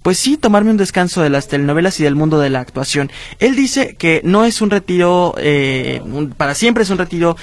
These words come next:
indefinido, sí, para cuidar a su mamá y cuidar a, a los, a los suyos, vaya, crear un poco más el lazo familiar, pero que por lo pronto seguirá,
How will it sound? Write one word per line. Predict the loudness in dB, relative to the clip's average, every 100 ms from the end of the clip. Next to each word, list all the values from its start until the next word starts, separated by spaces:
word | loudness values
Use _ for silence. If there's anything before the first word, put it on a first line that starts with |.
| -4
indefinido, | 2 4 4 2 0 0 0
sí, | -2 -2
para | 0 -2
cuidar | -2 -4 -4
a | -6
su | -6
mamá | -4 -2 -4 -8 -20 -12 -6
y | -4
cuidar | 0 0 0 -2
a, | -4 -2 -2 -4 -6 -6 -4 -2 -2
a | -2
los, | -2 0 0 -2 -4 -8 -12 -8 -4
a |
los | -2 0
suyos, | 2 4 2 2
vaya, | 2 0 -4 -8 -10
crear | 0 2 2
un | -2
poco | -4 -2
más | 0 -2 -4
el | -4 -2 -2 -4 -2
lazo | -2 -2 -2
familiar, | -2 -2 0 2 2 0 -12 -20 -10
pero | -6 -4
que | -4
por | -2
lo | -2
pronto | 0 -2 0 -2
seguirá, | -2 -2 0 0 0